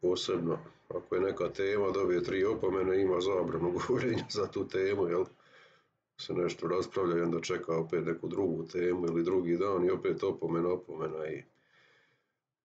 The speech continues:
znači, te opomene, tu nema neke svrhe, nego eto.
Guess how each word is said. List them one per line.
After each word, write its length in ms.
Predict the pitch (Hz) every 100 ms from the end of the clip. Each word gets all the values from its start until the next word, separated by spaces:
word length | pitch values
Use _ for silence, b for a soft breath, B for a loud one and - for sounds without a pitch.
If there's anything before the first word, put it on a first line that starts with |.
| _ _ _ -
znači, 380 | - 78 -
te 180 | - 82
opomene, 540 | 80 80 76 76 76 76 - b b b b b -
tu 140 | 85
nema 320 | 82 82 82 82
neke 280 | 80 -
svrhe, 400 | - - 80 -
nego 280 | 76 78 80
eto. 240 | 80 80